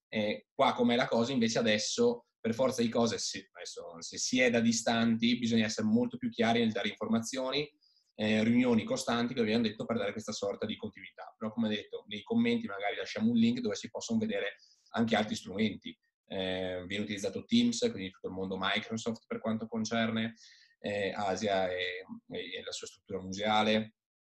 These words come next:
Ci sono, mh, c'è tutto il pacchetto Google Suite Cloud per quanto concerne la condivisione dei documenti, Slack nel condividere i, la, la chat magari con i propri,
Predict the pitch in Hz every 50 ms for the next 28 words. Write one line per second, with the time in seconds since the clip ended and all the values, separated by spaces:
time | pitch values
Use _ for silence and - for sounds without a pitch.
0 | _ _ _ _ _ - - 90 - - 104 98 101 98 98 95 - - 98 92
1 | 92 95 92 90 90 90 90 90 - - 127 120 - 110 104 110 107 - 113 -
2 | - 107 - - 104 101 98 95 95 95 92 92 92 90 92 92 101 110 110 104
3 | 104 110 110 - - _ _ - - _ _ - - - - 107 107 107 - -
4 | 117 107 107 107 101 104 104 101 107 110 107 110 98 95 92 - 101 95 90 80
5 | 95 - - 92 92 - 92 92 92 95 92 95 95 92 95 92 92 - _ 98
6 | 104 107 104 104 104 107 - 110 107 110 - _ _ _ _ _ 95 92 101 101
7 | 104 101 101 98 - - - - 95 92 92 92 92 90 - - - - - -
8 | 95 92 92 92 92 90 87 - - _ _ _ _ - 92 90 82 82 80 78
9 | 73 71 73 80 90 - - - - - 85 87 - - 101 95 87 - - -
10 | 92 90 90 90 90 90 90 87 - - 87 85 85 78 - 78 82 - - 85
11 | 85 87